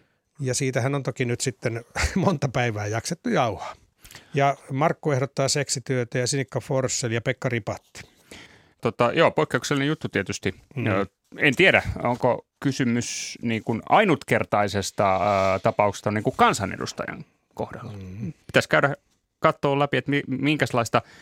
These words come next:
Speaker 2: porukkaa Suomen yksikamarisesta eduskunnasta lähtien on, on, tuota, Arkkadeenmäellä tallustellut. Kyllä siellä kaikennäköistä porukkaa on
Speaker 1: Joo,
Speaker 2: ollut
Speaker 1: ja mua nyt lähinnä, en
Speaker 2: vuosien
Speaker 1: ole lu-, en ole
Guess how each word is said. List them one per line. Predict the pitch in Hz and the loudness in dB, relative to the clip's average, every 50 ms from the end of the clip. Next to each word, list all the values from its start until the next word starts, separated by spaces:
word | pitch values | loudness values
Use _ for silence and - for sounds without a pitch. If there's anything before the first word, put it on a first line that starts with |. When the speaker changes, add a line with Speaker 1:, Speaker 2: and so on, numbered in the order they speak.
| - - - - - - - _ _ - | -20 -20 -20 -20 -20 -20 -20 _ _ 2
Speaker 2:
porukkaa | - 139 127 123 - - _ - - 123 123 120 | 4 4 4 2 -2 -4 _ 2 4 4 4 4
Suomen | - 139 131 123 120 120 120 117 - - - - _ _ - - - - | 4 2 2 2 2 2 0 0 -4 -8 -14 -18 _ _ -8 -8 -8 -6
yksikamarisesta | - 117 143 147 - - - 143 - - 139 131 131 127 120 120 123 113 - - - - 135 131 | -4 -2 -2 -2 0 0 0 0 2 4 4 4 4 4 2 2 0 -2 -2 -2 0 0 0 2
eduskunnasta | - 139 135 131 123 - - 139 135 123 - 139 135 | 2 2 2 0 0 -2 0 0 0 0 0 2 2
lähtien | 143 135 - - - 117 113 110 117 | 2 2 0 -2 0 0 2 2 2
on, | 120 117 113 104 113 | 0 0 0 -2 -2
on, | - - 120 120 110 | -2 -2 -2 -2 -2
tuota, | - 117 113 107 - 120 120 | -2 -2 -2 0 2 2 2
Arkkadeenmäellä | 123 - - - 110 104 98 98 98 101 101 101 104 101 101 101 - _ _ _ - - _ - | 2 0 0 0 0 2 2 2 0 2 2 2 2 2 2 0 -2 _ _ _ -20 -20 _ 0
tallustellut. | - 131 104 92 90 - - - - - - | 2 2 2 2 -2 -6 -10 -14 -16 -6 0
Kyllä | 127 123 | 0 2
siellä | 107 156 156 139 | 2 2 2 4
kaikennäköistä | - 156 131 147 131 110 113 - - | 4 4 4 2 0 0 -2 -4 -4
porukkaa | - 123 120 - - - 117 | -2 -2 -2 -2 0 0 2
on | 117 120 | 4 4
Speaker 1:
Joo, | 120 117 | 4 4
Speaker 2:
ollut | 104 165 131 120 - - | 4 2 0 -2 -6 -8
Speaker 1:
ja | - 127 | -6 -4
mua | 123 139 160 175 165 | 0 2 2 2 2
nyt | 151 139 - | 0 -2 -2
lähinnä, | 160 151 156 147 127 | 0 0 2 2 2
en | - - 143 | 2 4 4
Speaker 2:
vuosien | 143 143 | 4 4
Speaker 1:
ole | |
lu-, | 151 160 | 4 4
en | |
ole | - | 2